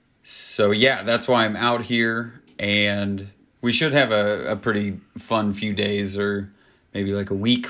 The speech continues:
We'll see. Uh, working on the school or helping Anne with some things, obviously some blacksmithing just to keep playing and getting her more comfortable in the forge space that we're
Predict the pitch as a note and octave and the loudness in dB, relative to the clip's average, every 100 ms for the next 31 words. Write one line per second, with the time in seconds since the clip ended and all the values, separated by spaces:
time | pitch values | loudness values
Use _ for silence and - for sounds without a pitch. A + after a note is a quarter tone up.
0 | - G#2+ G#2 C3+ A#2 A#2 G2+ - _ _ | -4 -2 0 2 4 2 -2 -12 _ _
1 | _ _ _ G2 G2 G2+ G2+ G2 A#2 G#2+ | _ _ _ -2 0 -2 -2 0 0 2
2 | A2 G#2 G2+ G2+ - C3+ B2+ A#2 A2 A2+ | 0 2 0 0 0 4 6 6 6 4
3 | G#2+ G#2 G#2+ G#2+ G#2+ G#2 - G#2 G#2+ G2+ | 2 2 2 2 2 -2 -2 -2 0 0
4 | G2+ G2+ G2+ G2+ G#2 F#2 G2 G2 G2+ - | 2 2 0 -2 -2 -4 -2 -2 -2 -4
5 | G2+ F2+ G2 F#2+ F#2 F#2 G#2+ - G2+ G2 | -6 -4 -4 -4 -6 -6 -8 -4 -4 -2
6 | G2 G2 F#2 G2 G2+ G2 G2 G2 G#2 G2 | -2 -4 -4 -6 -4 -4 -4 -4 -6 -6
7 | - G2 - G2 F#2+ G2+ F#2 - G#2 G2+ | -4 -4 -4 -6 -4 -4 -4 -2 -2 -2
8 | - G2+ - - G2 F#2+ | 0 -2 0 -4 -4 -4